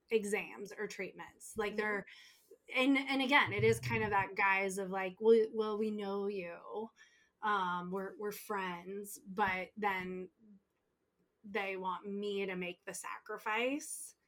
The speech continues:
Speaker 1: to go to them instead of
Speaker 2: Mm-hmm.
Speaker 1: being willing to drive to see me. And, and that definitely, I, I, you know, I don't think they do it on purpose, but to me, what it's saying is they devalue my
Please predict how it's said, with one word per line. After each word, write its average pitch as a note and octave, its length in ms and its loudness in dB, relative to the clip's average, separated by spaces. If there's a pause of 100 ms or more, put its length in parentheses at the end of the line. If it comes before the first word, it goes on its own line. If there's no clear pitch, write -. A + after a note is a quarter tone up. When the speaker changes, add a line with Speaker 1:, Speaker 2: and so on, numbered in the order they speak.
(320)
Speaker 1:
to A3+ 120 2
go G3 220 0
to F#3 120 -4
them - 360 -10
instead F#3+ 440 -4
of F#3 60 -4
Speaker 2:
Mm-hmm. F#3 180 -6 (100)
Speaker 1:
being F#3 300 -4
willing F3+ 360 -6
to F3+ 140 -8
drive F3+ 360 -8
to G3 120 -10
see F3+ 220 -8
me. F3+ 320 -8
And, F#3 160 -6 (340)
and A#3 160 6
that A3 280 4 (120)
definitely, A3 1160 2
I, C#4+ 160 8 (100)
I, E4+ 40 4
you D#4+ 180 10
know, C4+ 80 4
I C4 100 4
don't C#4+ 260 4
think B3 160 0
they A3 120 8
do G#3+ 120 8
it G#3 60 4
on F#3 160 0
purpose, A3 480 -2
but F#3+ 140 -4 (1400)
to A#3 120 0
me, A#3 340 6
what G#3 180 2
it's G3 260 -4
saying F#3+ 340 0
is F3+ 120 -6
they F#3+ 180 -2
devalue G3 1080 -4 (640)
my F#3 460 4